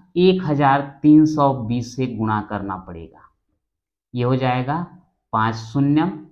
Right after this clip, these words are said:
पाँच दूनी दस का शून्य हासिल एक, पाँच तिया पन्द्रह, एक सोलह का छः हासिल एक,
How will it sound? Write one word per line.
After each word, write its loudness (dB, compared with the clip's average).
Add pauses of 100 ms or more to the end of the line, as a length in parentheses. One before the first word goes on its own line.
(320)
पाँच -4
दूनी -4
दस -4
का -8
शून्य -4
हासिल -6
एक, -2 (580)
पाँच -4
तिया -6
पन्द्रह, -4
एक -8
सोलह -8
का -10
छः -10
हासिल -10
एक, -4